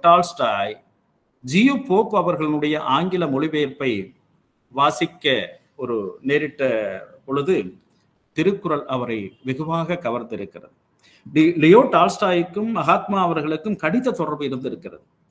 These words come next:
அந்த கடித தொடர்பிலே இந்த அகிம்சை சிந்தனை டால்ஸ்டாயிடமிருந்துதான் மகாத்மாவுக்கு வருவதாக நான் ஓரளவு புரிந்து கொள்ள முடிகிறது, மேலும் ஆராய்ச்சிக்குரியது.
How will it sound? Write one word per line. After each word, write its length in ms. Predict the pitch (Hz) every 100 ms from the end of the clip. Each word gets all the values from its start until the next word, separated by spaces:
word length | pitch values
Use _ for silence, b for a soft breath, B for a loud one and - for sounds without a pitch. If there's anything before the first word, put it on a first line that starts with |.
| b b -
அந்த 220 | 175 175
கடித 380 | 170 190 269 277
தொடர்பிலே 760 | 214 196 160 165 190 208 208 -
இந்த 240 | 165 139
அகிம்சை 600 | 139 185 285 269 262 220
சிந்தனை 1000 | 165 - 180 247 220 175 113 131 202 226 _ _ _ _ _ _ _ _ _ 131
டால்ஸ்டாயிடமிருந்துதான் 1400 | 165 190 - 170 165 156 151 160 165 175 175 202 220 - _ _ _ _ _ _ _ _ 139
மகாத்மாவுக்கு 720 | 156 160 160 147 143 131 127
வருவதாக 800 | 123 135 131 135 - 180 180 _
நான் 240 | 135 123 117
ஓரளவு 480 | 131 143 151 151
புரிந்து 300 | 143 131 131
கொள்ள 180 | 123 113
முடிகிறது, 440 | 110 107 107 131 180
மேலும் 340 | 123 123 123
ஆராய்ச்சிக்குரியது. 680 | 104 107 - - 95 95